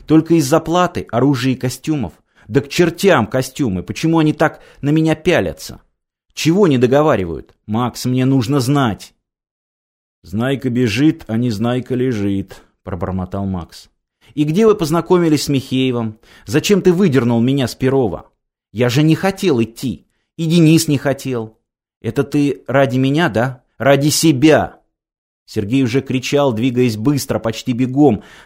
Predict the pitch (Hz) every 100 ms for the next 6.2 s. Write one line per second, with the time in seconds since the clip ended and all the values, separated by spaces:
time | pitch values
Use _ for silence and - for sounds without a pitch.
0 | _ 117 - 143 117 117 127 131 127 -
1 | 147 135 92 - - 107 - 143 131 131
2 | 127 - - 139 127 107 98 104 98 -
3 | - 90 _ _ _ _ _ 127 139 -
4 | 143 151 143 - 127 139 139 131 123 127
5 | 123 135 135 123 - 135 135 127 127 123
6 | 123